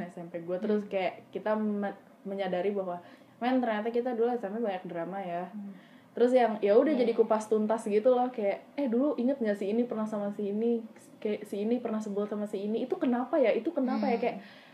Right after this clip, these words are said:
Speaker 1: men, dulu hal-hal kecil tuh bisa terjadi dan itu bisa menjadi sesuatu yang menyebar gitu loh.
Speaker 2: Hmm.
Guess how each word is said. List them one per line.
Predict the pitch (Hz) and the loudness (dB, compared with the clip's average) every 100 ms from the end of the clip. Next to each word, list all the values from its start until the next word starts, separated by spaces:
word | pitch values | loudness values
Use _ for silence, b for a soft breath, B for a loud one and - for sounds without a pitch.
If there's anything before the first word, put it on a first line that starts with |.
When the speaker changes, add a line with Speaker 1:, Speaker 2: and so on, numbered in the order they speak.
| B | B
Speaker 1:
men, | 330 381 320 | 2 6 8
dulu | 339 | 8
hal-hal | 359 302 294 277 | 6 4 4 2
kecil | 277 262 320 349 | 0 0 2 4
tuh | 359 | 4
bisa | 302 254 | 4 2
terjadi | 247 240 214 202 233 | 0 0 2 4 6
dan | 269 240 233 | 4 4 2
itu | 226 | 0
bisa | 302 233 226 | 2 2 0
menjadi | 226 208 202 | 0 0 0
sesuatu | 202 214 208 202 285 | -2 -2 -2 0 2
yang | 254 233 - B B B B B - - - | 2 0 -6 B B B B B -20 -6 6
menyebar | 254 262 208 208 226 | 8 10 8 6 4
gitu | 202 196 | 2 2
loh. | 196 180 202 | 2 2 0
Speaker 2:
Hmm. | 196 - - | -6 -10 -14